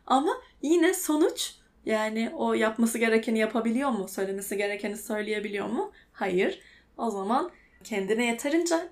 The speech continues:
dürüst olmuyordur diye düşünüyorum. Çünkü yüzde yüz o dürüstlük, o yüzleşmeyi yaşadığımızda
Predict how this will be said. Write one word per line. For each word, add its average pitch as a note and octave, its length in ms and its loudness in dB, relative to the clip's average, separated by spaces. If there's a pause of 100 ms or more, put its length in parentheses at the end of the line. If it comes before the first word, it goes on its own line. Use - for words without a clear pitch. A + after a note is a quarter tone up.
dürüst A#3+ 340 -6
olmuyordur A3+ 600 0
diye G3+ 160 -2
düşünüyorum. G#3+ 580 -6 (340)
Çünkü D4 420 -8
yüzde A3+ 360 -4
yüz C#4 200 -4
o A3 220 0
dürüstlük, A3+ 600 -6
o G#3+ 160 -4
yüzleşmeyi G#3+ 600 -4
yaşadığımızda B3 1000 0